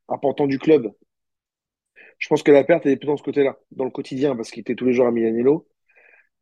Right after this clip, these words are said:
et, euh, il représentait le, le Milan, euh, des Ligues des Champions, le Milan de Berlusconi, ça servira aussi de transition après. Donc, euh... donc je pense que c'est une grande perte à ce niveau-là. Après, on verra, on verra si le mercato de cette année sera un peu plus réussi. On nous promet beaucoup de choses.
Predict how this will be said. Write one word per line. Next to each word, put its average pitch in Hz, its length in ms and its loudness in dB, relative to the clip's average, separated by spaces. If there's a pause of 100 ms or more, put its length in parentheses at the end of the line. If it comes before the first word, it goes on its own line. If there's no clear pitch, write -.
et, 117 180 -2
euh, 110 260 0
il 120 140 -2
représentait 120 440 -2
le, 123 160 6
le 117 100 2
Milan, 131 440 0
euh, 113 220 -4
des 117 120 -10
Ligues 120 120 -8
des 117 80 -8
Champions, 147 500 -2
le 123 120 0
Milan 127 300 -4 (180)
de 127 180 2
Berlusconi, 135 600 2
ça 110 120 -10
servira 117 240 -6
aussi 107 140 -10
de - 80 -20
transition 120 360 -8
après. 135 240 -8 (1080)
Donc, 123 300 -4
euh... 117 560 2 (320)
donc 127 140 -4
je - 60 -10
pense 156 140 -2
que - 60 -14
c'est 127 100 -4
une 131 80 0
grande 131 280 0
perte 151 180 0
à 143 40 2
ce - 120 -12
niveau-là. 131 320 2 (1200)
Après, 170 400 4
on 131 160 2
verra, 165 240 0
on 170 100 -2
verra 131 220 -4
si 151 140 -12
le 135 80 -8
mercato 135 260 -10
de 127 60 -8
cette - 100 -10
année 139 160 0
sera 131 160 -12
un 120 40 -8
peu 113 60 -12
plus 123 160 -6
réussi. 131 340 -2
On 143 60 -2
nous 127 80 -6
promet 135 220 -2
beaucoup 131 240 -6
de 123 60 -8
choses. 127 340 -4